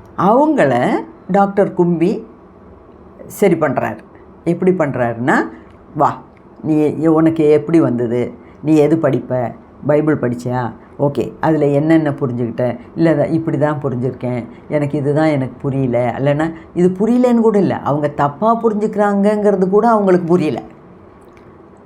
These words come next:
ஓகேயா? தப்பா அவங்களா புரிஞ்சுக்கிட்டாங்க, அவ்வளோதான். அது வந்து திருப்பி ரெ-, வேற ஒருத்தவங்கள்ட்ட போய் அது தப்பா சரியான்னு கூட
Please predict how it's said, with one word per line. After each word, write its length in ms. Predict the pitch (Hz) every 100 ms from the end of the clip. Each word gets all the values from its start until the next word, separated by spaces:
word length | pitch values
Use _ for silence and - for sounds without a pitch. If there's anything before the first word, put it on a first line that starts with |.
| - -
ஓகேயா? 320 | 160 151 143 - -
தப்பா 400 | 139 214 247 196
அவங்களா 220 | 196 330 330
புரிஞ்சுக்கிட்டாங்க, 540 | 269 330 320 202 131
அவ்வளோதான். 520 | 139 156 185 123 - - -
அது 200 | 143 156
வந்து 340 | 175 254 -
திருப்பி 460 | 208 226 240 233 208
ரெ-, 200 | 170 156
வேற 320 | 180 202 196
ஒருத்தவங்கள்ட்ட 420 | - 196 185 190
போய் 160 | 202 214
அது 180 | 180
தப்பா 280 | 175 165 202
சரியான்னு 400 | 196 190 180 175
கூட 280 | 170 196